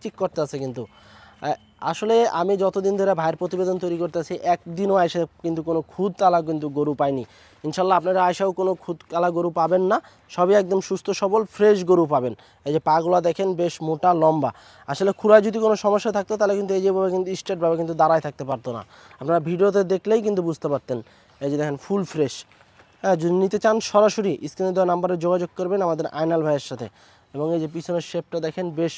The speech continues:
মোটা। তো এই ছিল কিন্তু আমাদের আইনাল ভাইয়ের আজকের কালেকশনে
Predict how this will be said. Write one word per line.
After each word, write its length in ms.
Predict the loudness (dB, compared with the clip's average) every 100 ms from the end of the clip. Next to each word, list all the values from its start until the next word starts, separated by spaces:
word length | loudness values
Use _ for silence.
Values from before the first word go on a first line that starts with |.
| -6
মোটা। 300 | -6 -6 -10 -14 -20 _ -4
তো 60 |
এই 200 | 2 2
ছিল 220 | 2 0 -2
কিন্তু 220 | 0 2
আমাদের 260 | 2 2 -2 -4
আইনাল 340 | -2 2 2
ভাইয়ের 280 | 2 2 4
আজকের 480 | 2 0 -4 -2 -4 -4
কালেকশনে 420 | -4 -4 -4 -6